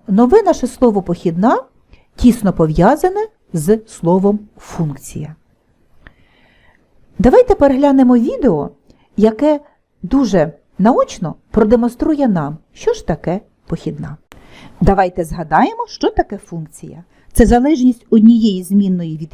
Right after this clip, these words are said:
іншої, при якому кожному значенню ікса відповідає єдине значення ігрека.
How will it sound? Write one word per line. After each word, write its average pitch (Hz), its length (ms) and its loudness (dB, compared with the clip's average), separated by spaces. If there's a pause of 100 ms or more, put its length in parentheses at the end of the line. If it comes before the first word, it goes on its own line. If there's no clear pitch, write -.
іншої, 196 540 -4 (260)
при 220 160 4
якому 214 420 0 (100)
кожному 175 540 2
значенню 156 500 -10
ікса 208 320 -4 (220)
відповідає 156 760 -6 (100)
єдине 165 500 -2
значення 160 500 -10 (100)
ігрека. 147 400 -16